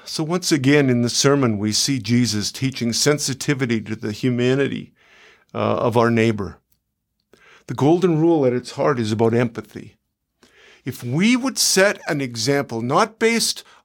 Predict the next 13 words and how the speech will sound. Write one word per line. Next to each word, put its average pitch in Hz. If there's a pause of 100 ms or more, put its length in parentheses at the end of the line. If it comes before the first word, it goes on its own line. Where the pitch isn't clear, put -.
(160)
on 175
our 175
reaction 170 (320)
to 151 (200)
slights 170
against 151
us, 151
perceived 156
injustices, 127
et 120
cetera, 131
but 127
rather 185